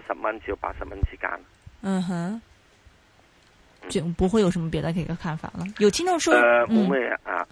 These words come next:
Speaker 2: OK，有人說如果這個港股後面真的上升的話，匯豐不上升好像，嗯，說不過去。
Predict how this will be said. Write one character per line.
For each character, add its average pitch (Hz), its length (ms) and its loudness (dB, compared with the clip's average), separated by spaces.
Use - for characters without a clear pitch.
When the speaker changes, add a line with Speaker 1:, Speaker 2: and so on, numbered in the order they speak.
Speaker 2:
OK， 214 360 -2
有 214 160 0
人 254 100 -2
說 302 160 -4
如 311 140 0
果 262 160 4
這 214 160 -4
個 175 220 -2
港 175 240 2
股 208 120 2
後 233 100 -2
面 202 140 0
真 220 120 -4
的 208 60 -2
上 196 260 -2
升 214 140 -6
的 196 80 -2
話， 180 220 -2
匯 254 140 4
豐 240 200 -2
不 208 120 0
上 208 240 4
升 208 180 2
好 214 160 -4
像， 180 320 0
嗯， 165 440 -2
說 190 220 -2
不 196 100 0
過 208 180 6
去。 - 420 0